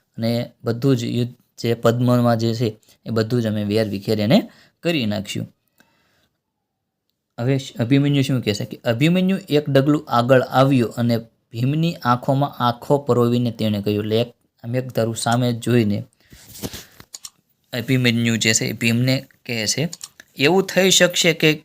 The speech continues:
કેમ તે વિશે વિચારવું હું છોડી દઉં છું." હવે તમે જે મને કહો છો કે તું પદ્મ તોડીશ ને અમે પાછળ જ આવી જઈશું, પાછળ જ રહીશું, કે એવું હું વિચારવાનું હવે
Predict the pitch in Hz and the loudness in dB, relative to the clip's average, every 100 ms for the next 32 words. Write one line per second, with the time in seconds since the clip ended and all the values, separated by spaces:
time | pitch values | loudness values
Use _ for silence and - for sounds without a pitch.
0 | - 170 147 113 - - _ _ - 151 | -6 -2 -2 -2 -10 -20 _ _ -2 -2
1 | 135 135 131 151 120 117 - 127 127 113 | 0 0 0 0 -2 -2 2 2 2 -2
2 | 120 - 135 104 107 110 131 - 110 - | -2 0 0 0 -2 -8 -10 -6 -6 -4
3 | 107 117 127 131 127 135 135 156 139 120 | -2 0 2 2 2 0 0 0 0 -2
4 | 120 110 113 110 - _ 104 - 104 117 | 0 2 2 -2 -14 _ -8 0 0 0
5 | 120 - 139 131 110 117 110 110 - 110 | -2 0 0 2 0 -4 -8 -6 -4 -4
6 | - 123 123 135 143 107 101 - 107 - | -2 2 6 6 4 0 -2 -4 -8 -10
7 | 117 113 117 117 156 113 107 - - - | -8 -4 4 4 6 2 -2 -6 -10 -18
8 | - - - 127 147 156 151 120 123 160 | -16 -14 -2 2 4 4 2 0 0 2
9 | 135 131 110 110 160 | 2 0 0 0 0